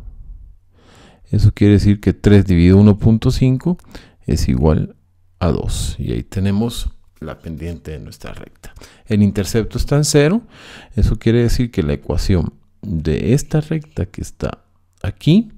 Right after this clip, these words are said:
sería, mm, escribámosla, Y igual a dos por X.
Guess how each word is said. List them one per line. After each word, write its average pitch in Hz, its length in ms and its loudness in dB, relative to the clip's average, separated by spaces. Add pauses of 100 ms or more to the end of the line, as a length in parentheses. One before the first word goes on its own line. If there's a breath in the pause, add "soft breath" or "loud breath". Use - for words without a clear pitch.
(560 soft breath)
sería, 87 1600 -2
mm, 73 440 -12 (1900 soft breath)
escribámosla, 139 720 0 (1300 soft breath)
Y 110 500 2 (880)
igual 98 640 2 (2750 loud breath)
a - 320 -4 (240)
dos - 560 0 (240)
por 80 220 -6
X. - 520 -14